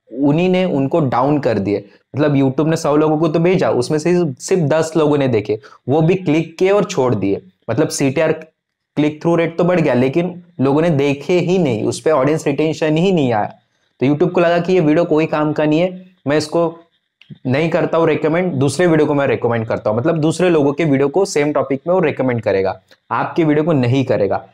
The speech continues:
अगर आपके वीडियो पे सीटीआर प्रॉपर आ रहा है, मतलब एक एवरेज आप पकड़ के चलो कि दस परसेंट के ऊपर आपका सीटीआर चाहिए, at least fifteen to fourteen percent आपका सीटीआर चाहिए,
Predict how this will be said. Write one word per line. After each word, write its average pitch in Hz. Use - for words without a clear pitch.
अगर 156
आपके 175
वीडियो 165
पे 165
सीटीआर 139
प्रॉपर 143
आ 131
रहा 147
है, 156
मतलब 131
एक 131
एवरेज 156
आप -
पकड़ 156
के 151
चलो 160
कि 160
दस 147
परसेंट 160
के 170
ऊपर 147
आपका 135
सीटीआर 147
चाहिए, 156
at 135
least 185
fifteen 165
to 170
fourteen 151
percent 147
आपका 151
सीटीआर 139
चाहिए, 107